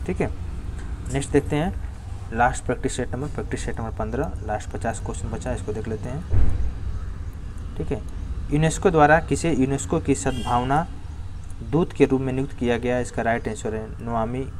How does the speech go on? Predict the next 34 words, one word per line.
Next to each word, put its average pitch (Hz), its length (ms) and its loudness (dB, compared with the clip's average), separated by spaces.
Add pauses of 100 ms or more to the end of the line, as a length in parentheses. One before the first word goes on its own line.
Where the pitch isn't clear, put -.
कोआसे। 113 440 0 (840)
और 113 420 -4 (200)
वर्ष 151 240 6
दो 143 120 6
हज़ार 139 180 6
इक्कीस 147 300 4
में 156 80 0
मलेशिया 135 520 2
ओपन 135 420 0 (880)
स्क्वैश 151 360 2
चैंपियनशिप 135 500 0
में 127 320 -4
पुरुष - 280 2
एकल 139 320 2
का 120 140 0
खिताब 120 400 2
किसने 123 240 -6
जीता 113 300 -4
है? 127 140 -4
इसका 117 240 -6
right 110 280 -2
answer 110 180 -8
है 107 60 -6
सौरभ 113 360 -2
घोषाल। 117 440 -2 (1400)
और 127 120 2
आर्थिक 135 320 8
सर्वेक्षण 139 420 4
दो 135 120 4
हज़ार 135 180 4
इक्कीस 139 300 2
बाईस 120 320 2
के - 120 -2
अनुसार 117 580 -4